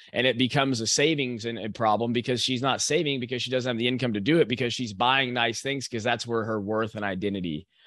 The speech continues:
comes from. And so the, the, the, the childhood experience at seven is impacting her decisions today, which are then gonna influence her outcomes at seventy.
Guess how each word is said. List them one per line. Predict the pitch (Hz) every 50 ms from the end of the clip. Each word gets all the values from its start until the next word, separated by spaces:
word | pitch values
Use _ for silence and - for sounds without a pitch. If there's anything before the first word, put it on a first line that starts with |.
| - - - _ _ -
comes | 107 95 95 87 -
from. | - - 69 55 - - - _ _ _ - - -
And | 131 135 -
so | 151 143
the, | 135 147 143
the, | 127 143 143 -
the, | - 117 135 135 127 131 143 151 160 -
the | 117 127 120 117 107
childhood | - - 139 131 143 156 143 147 131
experience | 117 - - - 131 131 131 123 - 113
at | - -
seven | - - 127 123 117 110 101 104
is | 113 113 110
impacting | 127 135 143 135 139 139 127 127 127 - 127 120 117
her | 113 120 107
decisions | 107 104 - 123 123 117 117 120 117 110 101 95 -
today, | - 104 90 85 110 117 135 123 95 78 78 95 131 147 143 _ _ _ _ _ _ _ _ _ _ - - -
which | - 135 151 147 160
are | 143
then | 135 147 156 160
gonna | 147 143 135 127
influence | 127 139 139 131 123 127 139 135 135 123 -
her | 117 82
outcomes | 80 107 120 123 - - 127 113 110 104 104 101 98 95 - - - - - _ _ _ _ -
at | - 104 -
seventy. | - - - 104 98 73 64 53 52 57 -